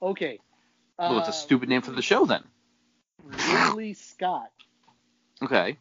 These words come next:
Speaker 2: like
Speaker 1: You,
Speaker 2: Ridley.
Speaker 1: you
Speaker 2: Cool.
Speaker 1: know, you, you, Ridley. You know Ridley,
Speaker 2: Yeah.
Speaker 1: right?
Speaker 2: Yeah,
Speaker 1: Yeah.
Speaker 2: yeah.
Speaker 1: He and I, we're close. I can call him Ridley.
Speaker 2: Yeah. Yeah, go ahead.
Speaker 1: Um, so, the guy behind the whole alien thing.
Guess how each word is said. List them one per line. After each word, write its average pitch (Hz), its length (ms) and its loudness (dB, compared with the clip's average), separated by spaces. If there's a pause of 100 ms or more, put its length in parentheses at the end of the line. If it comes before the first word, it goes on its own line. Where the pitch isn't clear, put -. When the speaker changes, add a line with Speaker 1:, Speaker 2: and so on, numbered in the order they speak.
Speaker 2:
like 110 200 4
Speaker 1:
You, 107 60 -6
Speaker 2:
Ridley. 104 360 -2
Speaker 1:
you 165 220 -6
Speaker 2:
Cool. 113 160 4
Speaker 1:
know, - 120 -16 (280)
you, 156 160 -8
you, 180 220 -8 (180)
Ridley. 131 520 0
You 160 120 0
know 185 200 0
Ridley, 170 260 2
Speaker 2:
Yeah. 180 140 4
Speaker 1:
right? 131 300 -10 (480)
Speaker 2:
Yeah, 349 120 -2 (100)
Speaker 1:
Yeah. 113 80 -6
Speaker 2:
yeah. 95 100 -14 (140)
Speaker 1:
He 180 120 -2
and 170 100 0
I, 143 280 -2
we're 208 340 -8
close. 151 520 -8
I 165 80 -6
can 220 100 -10
call 170 200 -6
him 120 80 -12
Ridley. 196 140 -6
Speaker 2:
Yeah. - 140 -6 (640)
Yeah, 160 380 0
go 285 100 0
ahead. 131 140 0
Speaker 1:
Um, 127 100 -16 (1300)
so, 175 600 -6 (1000)
the 156 80 -12
guy 165 240 -6
behind 180 480 -10
the 165 80 -10
whole 170 320 -10
alien 151 580 -10
thing. 160 360 -12